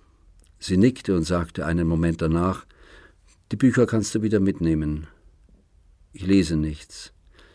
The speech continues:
Danke für die C Ds, wahrscheinlich nur Mozart.“ Sie hob die Tragetasche hoch, machte sich aber nicht die Mühe, hineinzuschauen.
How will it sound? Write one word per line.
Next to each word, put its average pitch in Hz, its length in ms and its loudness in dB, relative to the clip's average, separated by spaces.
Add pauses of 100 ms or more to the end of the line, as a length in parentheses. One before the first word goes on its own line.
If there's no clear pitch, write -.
(420)
Danke 113 320 0
für 101 140 -2
die 87 140 -2
C 95 160 -4
Ds, 87 400 0
wahrscheinlich 92 400 -2
nur 92 140 2
Mozart.“ - 680 -2 (960)
Sie - 140 -8
hob 98 220 0
die 85 100 -8
Tragetasche 98 720 -2
hoch, 110 320 -2
machte 87 340 -8
sich 92 240 -6
aber 87 120 -2
nicht 87 220 -4
die 92 40 -6
Mühe, 87 260 2
hineinzuschauen. 82 960 -2